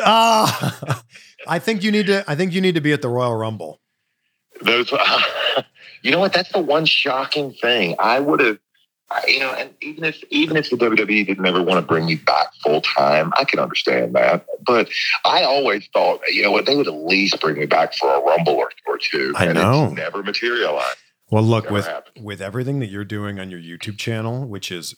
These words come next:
Speaker 1: blowing up. Every time I go on there, I'm like, "Oh, wow, just another million view video for Maven. Incredible."
Speaker 2: <laughs>
Speaker 1: With everything you're doing there, you're, you're turning a lot of heads. You're,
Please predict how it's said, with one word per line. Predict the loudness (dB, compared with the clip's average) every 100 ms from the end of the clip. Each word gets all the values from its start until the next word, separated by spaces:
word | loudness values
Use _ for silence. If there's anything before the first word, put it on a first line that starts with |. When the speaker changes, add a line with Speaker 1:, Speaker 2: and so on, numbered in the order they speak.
| -16
Speaker 1:
blowing | -10 -4 2 4 6 6 6 6 4 0 -4
up. | -4 -4 -4
Every | -6 -4
time | -2 0
I |
go | 0 -2 0
on | 0 0
there, | -4
I'm | -6
like, | -8 -4
"Oh, | 0 4
wow, | 4 4 2
just | -2 -4
another | 0 2 0 -2
million | -2 0 0 0 -2
view | -2 -2
video | -2 -2 -4
for | -6
Maven. | -6 -6 -6 -12
Incredible." | -12 -2 0 0 -6 -10 -12 -18
Speaker 2:
<laughs> | _ _ 0
Speaker 1:
With | 4
everything | 4 4 2
you're | 2
doing | 2 2 2 2
there, | 2 2 -2
you're, | -4 -6 -8 -8
you're | -6
turning | -4 -2 -2
a | -2
lot | -2
of | -2
heads. | -6 -10 -10 -12 -14 _ -8
You're, | 0 2 2